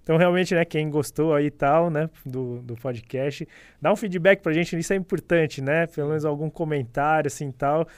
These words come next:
É um termômetro, inclusive, pra gente, né? Pra ver se a gente tá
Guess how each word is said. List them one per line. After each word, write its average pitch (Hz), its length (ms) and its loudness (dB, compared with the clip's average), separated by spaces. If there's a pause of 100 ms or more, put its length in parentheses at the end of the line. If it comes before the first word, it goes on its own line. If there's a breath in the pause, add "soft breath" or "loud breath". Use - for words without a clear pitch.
(220 loud breath)
É 143 40 -8
um 143 60 -4
termômetro, 156 760 0
inclusive, 131 380 -6
pra 127 220 -4
gente, 117 340 -8
né? 123 100 -8
Pra 123 160 -8
ver 123 160 -6
se 120 100 -8
a 135 60 -6
gente 123 200 -10
tá 127 240 -4